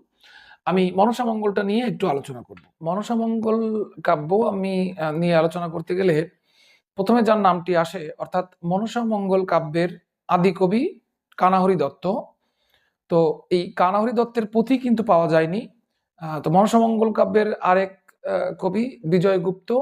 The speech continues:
এই কানাহরি দত্তকে মূর্খ এবং ছন্দজ্ঞানহীন কবি বলে আখ্যায়িত করেছেন। তো তিনি ছন্দজ্ঞানহীন কবি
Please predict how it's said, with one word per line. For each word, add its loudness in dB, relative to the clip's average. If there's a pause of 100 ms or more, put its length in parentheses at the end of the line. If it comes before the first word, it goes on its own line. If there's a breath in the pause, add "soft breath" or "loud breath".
(680)
এই 0
কানাহরি 0
দত্তকে -2
মূর্খ 0
এবং 0 (280)
ছন্দজ্ঞানহীন 0
কবি -6
বলে -2
আখ্যায়িত -4
করেছেন। -2 (640 soft breath)
তো 2
তিনি 4
ছন্দজ্ঞানহীন 2
কবি -4